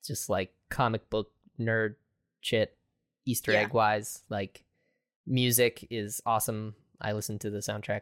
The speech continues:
Speaker 1: like, regularly 'cause they're, they're just, like, genuinely good songs, too.
Speaker 2: Yeah.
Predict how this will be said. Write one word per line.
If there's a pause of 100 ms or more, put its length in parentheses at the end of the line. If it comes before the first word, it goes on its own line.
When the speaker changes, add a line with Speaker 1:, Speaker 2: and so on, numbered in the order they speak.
(120)
Speaker 1:
like,
regularly
'cause
they're, (260)
they're
just,
like,
genuinely
good
songs,
too. (200)
Speaker 2:
Yeah.